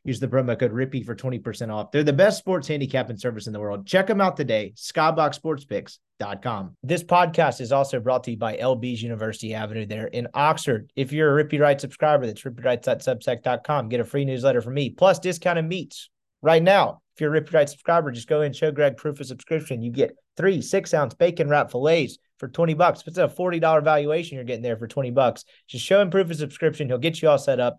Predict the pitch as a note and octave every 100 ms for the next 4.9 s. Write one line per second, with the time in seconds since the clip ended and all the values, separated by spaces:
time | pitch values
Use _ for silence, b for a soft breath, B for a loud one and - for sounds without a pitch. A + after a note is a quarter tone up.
0 | - F3+ F3+ E3 D#3 C#3+ B2 B2 A#2+ A#2+
1 | A2+ A2+ A2+ G#2+ A#2+ - F#3 F3 - D#3
2 | D3 C3 C#3+ B2 A2+ A2+ A2+ A#2+ A#2 B
3 | B _ - F#3 F3+ E3+ D#3 B2 B2 B2
4 | A#2+ C3 - A#2+ A2+ A2 A2 G#2+